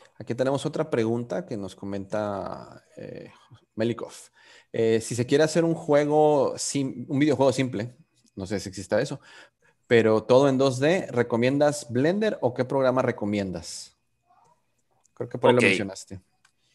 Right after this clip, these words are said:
Speaker 2: Pues, muy bien, José, qué bueno que preguntas eso. Para hacer cosas, Blender es más que nada para hacer cosas tridimensionales. Tiene herramientas para hacer dibujos dos D, pero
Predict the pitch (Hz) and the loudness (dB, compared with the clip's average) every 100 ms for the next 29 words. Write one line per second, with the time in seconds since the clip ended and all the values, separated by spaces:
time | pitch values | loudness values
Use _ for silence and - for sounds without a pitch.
0 | _ _ _ - 120 - - _ 147 156 | _ _ _ 4 4 4 -2 _ 4 6
1 | 120 123 123 156 151 160 151 113 143 143 | 6 4 0 4 4 2 0 2 0 0
2 | 175 180 208 208 - _ _ 147 139 190 | 0 2 2 0 -14 _ _ 10 10 6
3 | - 185 220 202 - _ _ _ - 165 | 0 2 2 0 -6 _ _ _ -2 4
4 | 233 302 226 123 92 _ _ _ - 165 | 4 6 4 4 2 _ _ _ 0 2
5 | 196 - 196 208 202 147 151 151 180 - | 0 0 4 6 6 2 0 -4 -4 -2
6 | 147 127 113 104 101 95 - - 147 170 | 0 0 0 2 2 2 -4 -2 2 4
7 | 202 135 123 123 - 131 113 127 127 139 | 6 4 2 -2 4 4 4 0 -2 -4
8 | 127 131 147 139 117 120 110 127 180 - | -2 0 2 0 4 2 6 4 4 -2
9 | _ _ _ - 143 135 135 135 131 - | _ _ _ 0 6 8 10 10 8 2